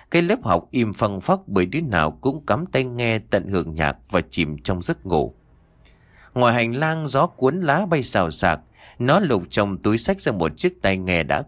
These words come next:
cũ, lại là bản nhạc ấy. Nó đưa mình chìm vào trong bản nhạc rồi ngủ tiếp đi lúc nào không hay. Trong giấc mơ vội vã, nó thấy người con trai lúc nãy đang đứng ở cửa lớp nhìn nó. Làn da trắng xanh ấy cũng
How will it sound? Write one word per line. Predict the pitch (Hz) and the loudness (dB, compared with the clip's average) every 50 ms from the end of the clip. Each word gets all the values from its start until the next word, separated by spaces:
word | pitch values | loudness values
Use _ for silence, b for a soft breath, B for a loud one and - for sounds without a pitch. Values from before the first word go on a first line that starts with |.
| - | -2
cũ, | - 123 135 156 202 220 B B B B B B B B | 0 2 2 2 0 -2 B B B B B B B B
lại | 117 113 110 101 98 101 | 2 2 4 4 2 0
là | 104 101 104 | 0 0 -2
bản | 92 90 92 85 78 82 | 2 2 0 0 0 -2
nhạc | 87 85 80 - | -2 -2 -2 -2
ấy. | - 82 98 123 170 208 233 - - b b b b b b | -2 0 0 0 0 -2 -6 -10 -18 b b b b b b
Nó | - 196 | 0 2
đưa | 185 160 170 165 | 4 4 2 2
mình | 143 127 110 101 101 98 95 90 | 2 0 -2 -2 0 -2 -4 -4
chìm | - - 98 90 90 | -2 -2 -2 0 0
vào | 90 95 | -2 -2
trong | - - 165 143 120 101 | 0 0 -4 -4 0 0
bản | 90 82 80 80 | 0 0 0 -2
nhạc | 82 87 82 76 | -2 -2 -2 -2
rồi | 76 78 85 98 87 82 | -4 -2 0 0 0 0
ngủ | 82 82 80 78 - - | 0 0 -2 -2 2 0
tiếp | 190 190 190 | -2 0 0
đi | - 127 120 | -2 -4 0
lúc | 123 170 196 190 | 0 -2 -2 -2
nào | 107 82 76 69 71 | -2 -2 0 -2 -2
không | - - 120 110 110 | -2 -4 -4 -4 -2
hay. | 98 98 104 101 98 - - - - - - - - b b b b b b b b | -2 0 0 -2 -2 -6 -18 -20 -20 -20 -20 -20 -20 b b b b b b b b
Trong | - - 180 170 165 165 151 | 2 2 2 2 2 -2 0
giấc | 139 214 226 - | -2 -2 -2 0
mơ | 165 160 156 156 139 | -2 0 2 2 0
vội | 120 - 98 87 67 65 | 0 2 0 2 2 0
vã, | 71 98 90 67 73 151 190 208 202 - | 0 0 0 2 2 0 -4 -6 -4 0
nó | 196 202 | 0 0
thấy | 196 - 214 | 2 0 -2
người | 190 135 101 92 92 87 - - | -2 0 2 2 2 2 0 0
con | - 135 127 120 | -2 -2 -2 -4
trai | - - 123 113 107 104 | -4 -2 0 0 0 0
lúc | 113 156 165 - | -2 -4 -4 -2
nãy | 127 95 90 131 165 | -2 0 0 -2 -2
đang | 143 117 110 104 101 98 | 0 -2 -2 -2 0 -2
đứng | 92 101 127 165 175 | -2 -2 -2 -2 -2
ở | - 87 80 78 - | 0 0 0 -2 -2
cửa | - 82 78 | -2 -2 -2
lớp | 85 90 165 165 - | 0 0 -4 -4 -2
nhìn | 95 80 67 65 71 | -4 -4 -4 -2 0
nó. | 78 87 98 147 190 196 b b b b b b b b b b b b | 0 0 0 -2 -4 -8 b b b b b b b b b b b b
Làn | 104 101 104 104 101 101 | 2 4 4 4 2 0
da | 104 156 | -4 -4
trắng | 147 - - 165 208 | -4 -2 -4 -4 -4
xanh | - - 170 143 135 127 | -2 -2 -2 -2 -2 -2
ấy | - 113 117 131 160 185 - | 0 0 0 0 -2 -4 -4
cũng | - 143 151 190 | -2 -2 -2 -2